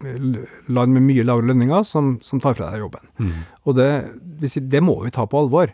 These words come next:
Speaker 2: Mm.
Speaker 1: Og jeg mener jo at, eh, jeg viser jo litt til Danmark, hvor, eh,
Speaker 2: For der er
Speaker 1: Mette Frederiksen
Speaker 2: sosialdemokratiet, eh, <clears throat> tona flagg i, eh, altså Mette
Speaker 1: De, de
Speaker 2: Frederiksen
Speaker 1: har
Speaker 2: og
Speaker 1: skiftet linje,
Speaker 2: Mm.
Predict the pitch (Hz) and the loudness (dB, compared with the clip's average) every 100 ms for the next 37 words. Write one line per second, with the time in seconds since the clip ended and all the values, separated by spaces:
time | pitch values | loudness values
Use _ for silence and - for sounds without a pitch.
0 | _ 92 78 - - 113 190 190 123 113 | _ -14 -14 -14 -8 0 2 2 2 0
1 | 117 - 131 123 120 110 107 98 _ _ | -2 -2 -2 -2 -2 -6 -10 -16 _ _
2 | - 135 139 - 117 113 131 131 131 131 | -10 -4 -4 -4 -8 -6 -2 2 2 2
3 | 202 - _ _ _ _ _ _ _ - | -2 -8 _ _ _ _ _ _ _ -6
4 | 147 139 135 139 135 135 135 127 123 120 | 0 2 2 0 0 -2 -4 -4 -6 -8
5 | 127 127 120 139 139 131 123 110 _ _ | -12 -18 -20 -20 -16 -16 -16 -18 _ _
6 | _ - 139 139 143 135 117 131 113 113 | _ -6 2 2 4 2 4 2 2 -4
7 | 123 123 - 120 127 127 113 127 254 139 | -6 -10 -6 -4 -2 -4 0 2 2 0
8 | 113 117 - 107 107 104 113 101 107 104 | -4 -6 -6 -8 -8 -10 -8 -8 -6 -4
9 | 104 104 104 101 - 127 110 - 131 143 | -4 -2 -4 -6 -6 -6 -4 0 0 0
10 | 131 143 190 127 113 117 - 127 139 123 | 2 2 4 2 0 -2 0 0 2 2
11 | 95 120 120 127 113 | 0 -2 0 0 -2